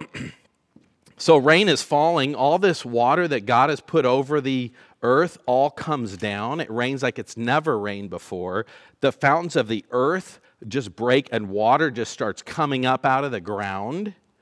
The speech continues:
And it says, "On the very same day, Noah and his sons, Shem, Ham, and Japheth, Noah and his wife, his three wives,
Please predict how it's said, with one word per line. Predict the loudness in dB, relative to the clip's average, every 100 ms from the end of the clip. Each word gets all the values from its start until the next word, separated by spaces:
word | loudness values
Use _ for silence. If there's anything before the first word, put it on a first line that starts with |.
| _ _ _ _ _ _ _ _ _ _
And | -2
it | -2
says, | 0 2
"On | 2
the | 2
very | 4 4
same | 2 -2 -2 -2
day, | 0 2 2
Noah | 2 0 -2
and | -4
his | -6
sons, | -4 -4 -4
Shem, | -6 -6 -4
Ham, | -4 -4
and | -4
Japheth, | 2 2 2 -4 -8
Noah | -6 -4 -2
and |
his | -4 -2
wife, | 0 0 -4
his | -14
three | -8 -4 -2
wives, | 2 2 0 -6